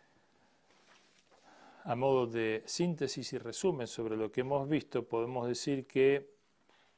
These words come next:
eh, vemos que a lo largo del proceso histórico se ha ido, se ha i-, han di-, eh, han,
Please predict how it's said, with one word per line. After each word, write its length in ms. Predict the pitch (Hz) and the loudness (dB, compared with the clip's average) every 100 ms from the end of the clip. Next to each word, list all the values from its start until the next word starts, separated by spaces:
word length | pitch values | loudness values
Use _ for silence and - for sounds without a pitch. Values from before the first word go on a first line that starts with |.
| _ _ _ _ _ _ - | _ _ _ _ _ _ -10
eh, 220 | 127 113 110 | -4 -2 -2
vemos 460 | 123 139 135 - - | -2 0 -2 -6 -2
que 80 | 123 | 0
a 40 | |
lo 80 | 117 | 2
largo 280 | 120 131 123 | 2 2 0
del 100 | 120 | -2
proceso 580 | - 120 - 185 - | -4 -4 2 2 2
histórico 560 | 120 - 123 117 117 135 | -10 -6 -6 -6 -4 -4
se 200 | - 127 | -2 -4
ha 60 | 117 | -2
ido, 420 | 120 123 123 120 | 0 -2 -2 -6
se 180 | 131 113 | -8 -6
ha 40 | |
i-, 220 | 113 117 - - - | -4 -4 -8 -20 -8
han 200 | 117 120 | -8 -6
di-, 220 | 120 120 | -8 -10
eh, 220 | - 104 104 | -8 -8 -8
han, 540 | 110 110 104 101 98 | -10 -10 -12 -14 -18